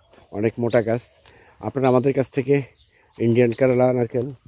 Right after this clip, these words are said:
দেশীয় নারকেল, সন্ধি নারকেল, মালয়েশিয়ান নারকেল গাছ, সি-, সব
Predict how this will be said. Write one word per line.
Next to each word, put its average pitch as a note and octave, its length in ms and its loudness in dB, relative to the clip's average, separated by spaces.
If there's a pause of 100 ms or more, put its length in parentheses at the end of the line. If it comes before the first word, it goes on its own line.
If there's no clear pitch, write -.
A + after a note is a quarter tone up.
(840)
দেশীয় B2 340 2
নারকেল, A#2+ 420 0 (540)
সন্ধি B2+ 440 2
নারকেল, B2 440 2 (680)
মালয়েশিয়ান A#2 480 0
নারকেল A2+ 340 0
গাছ, A#2 240 -4 (680)
সি-, C#3 320 0 (260)
সব - 280 0